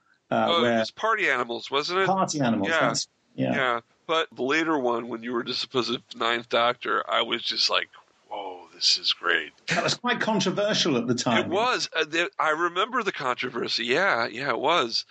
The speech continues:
Speaker 1: Because, you know, have you heard that in London, every first Thursday of the month,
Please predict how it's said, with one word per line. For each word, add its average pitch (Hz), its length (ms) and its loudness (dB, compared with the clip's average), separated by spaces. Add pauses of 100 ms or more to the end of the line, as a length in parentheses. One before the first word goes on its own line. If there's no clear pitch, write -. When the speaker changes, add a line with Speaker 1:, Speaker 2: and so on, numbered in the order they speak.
Speaker 1:
Because, 147 260 0
you 190 80 2
know, 202 180 0
have 165 160 0
you 220 140 0
heard 190 320 2
that 156 100 0
in 156 160 2
London, 156 580 2
every 143 220 0
first 165 560 -2
Thursday 143 540 2
of 113 100 0
the 120 80 2
month, 120 380 0